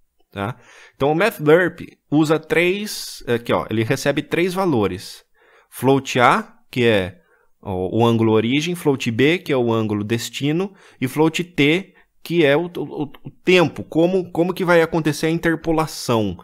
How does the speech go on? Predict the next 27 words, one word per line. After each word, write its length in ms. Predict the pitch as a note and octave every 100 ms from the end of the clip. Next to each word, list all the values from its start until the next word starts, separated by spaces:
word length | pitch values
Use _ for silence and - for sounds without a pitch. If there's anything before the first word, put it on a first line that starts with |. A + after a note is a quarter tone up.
| - -
entre 280 | A#2 B2 B2+
um 140 | C3 B2
ângulo 280 | B2 B2+
e 100 | C#3
outro. 420 | A#2 F#2 - E2+ F#2 _ _ _ _ _ _ - _ - - _ -
Esse 560 | E3 A#3+ A#3+ - - C#3
valor, 420 | A2+ A2 D3 C3 G#2
ele 200 | B2+ C#3
varia 420 | C#3 D3+ C3 D3
de 120 | D3
zero 400 | C3 A#2 C3+ D3
a 60 | E3
um, 440 | C3+ B2+ A#2+ F#2+ - - - - _ G#2+
zero 260 | A#2 C3
a 60 | D3+
um 160 | C3+ C#3+
positivo, 920 | - F3+ F#3 F3+ - A#2+ F#2+ F2+ E2+ - _
tá? 260 | - A2 A2+ - - _
Então, 180 | C3 C3
a 60 |
gente 260 | B2 D3 E3
tem 240 | - C#3+
que 100 | D3+
fazer 340 | D#3 D#3+ C3+ C3+
um 140 | A#2+
cálculo 480 | A2+ A#2 A2 G#2 G#2
aqui 420 | G#2 D#3 C#3 G2+